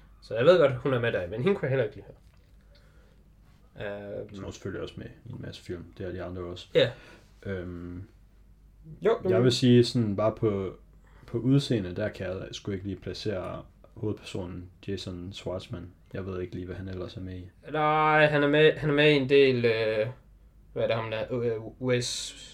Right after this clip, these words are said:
Speaker 2: Wes
Speaker 1: Wes
Speaker 2: Anderson.
Speaker 1: Anderson. Han er med i en del Wes Anderson-film.
Speaker 2: Ja, det kan jeg også. Han
Speaker 1: Og
Speaker 2: er med i Grand Budapest Hotel, Moonrise
Speaker 1: Ja.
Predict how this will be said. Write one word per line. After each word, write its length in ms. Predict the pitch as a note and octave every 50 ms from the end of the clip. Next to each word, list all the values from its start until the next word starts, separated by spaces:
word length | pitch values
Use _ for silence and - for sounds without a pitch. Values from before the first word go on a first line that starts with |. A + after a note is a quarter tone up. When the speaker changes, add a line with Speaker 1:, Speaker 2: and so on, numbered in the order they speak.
| - - - - - - - _ - _ - - - - - - - -
Speaker 2:
Wes 100 | - C#3+
Speaker 1:
Wes 120 | C#3+ C#3+
Speaker 2:
Anderson. 80 | D3+ E3
Speaker 1:
Anderson. 280 | F3+ - C3+ G2+ - G2+ - -
Han 100 | - C#3
er 40 | C#3+
med 80 | D3+ D#3
i 40 | D#3
en 80 | D3+
del 180 | D#3 D3+ C3+ A#2+
Wes 160 | A2+ A2 -
Anderson-film. 720 | - C3 C3+ C3+ C3 B2+ - A#2+ - - - A#2+ G#2 G2 - - - - - -
Speaker 2:
Ja, 40 | -
det 80 | C3+ C#3
kan 80 | C3+
jeg 80 | A#2+ G#2+
også. 200 | G2 F#2+ G#2 G#2
Han 100 | F#2+ G2
Speaker 1:
Og 160 | B2+ B2 A#2+ - G#2
Speaker 2:
er 40 | G2+
med 100 | G2 G2
i 40 |
Grand 340 | G2 G#2 A2 A2+ A2+ A2+ G#2+
Budapest 480 | - A2+ A2 G#2+ G#2+ - - - - -
Hotel, 460 | - - - A2 G#2+ G#2 G#2 G#2 G#2
Moonrise 280 | G#2 G#2+ G#2+ A2 C#3+ C#3
Speaker 1:
Ja. 160 | B2+ A#2+